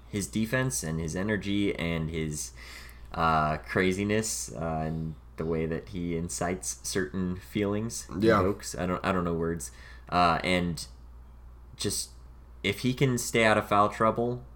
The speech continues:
Speaker 1: and get some minutes early to kinda get the Warriors a little uneasy, maybe, that, that could be a big key for the Blazers. We'll see,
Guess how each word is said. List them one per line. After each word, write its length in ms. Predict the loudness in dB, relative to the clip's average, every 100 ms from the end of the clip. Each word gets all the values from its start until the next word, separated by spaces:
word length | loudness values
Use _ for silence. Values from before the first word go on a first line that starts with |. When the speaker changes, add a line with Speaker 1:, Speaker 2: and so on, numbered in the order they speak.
| -8
Speaker 1:
and 200 | -4 -2
get 200 | 0 -2
some 640 | 0 0 2 2 0 -2 -6 -16 -18 -12 -2
minutes 360 | 0 0 -2 2
early 380 | 4 4 4 0
to 120 | -2
kinda 520 | 0 0 2 0 -2 -10 -18 -18 -18 -16 -4
get 160 | -2 0
the 80 | 2
Warriors 540 | 4 4 6 4 4
a 80 | 4
little 360 | 4 4 4
uneasy, 440 | 4 2 2 0 0
maybe, 480 | 2 2 2 0 -2 -10 -14 -2
that, 240 | 0 0 -4 -6 -2
that 140 | -2
could 120 | 0
be 80 | 2
a 60 | 2
big 220 | 2 -2
key 180 | -2 -2
for 120 | -2
the 80 | -2
Blazers. 400 | -2 -2 -4 -6
We'll 100 | -6
see, 320 | -6 -6 -6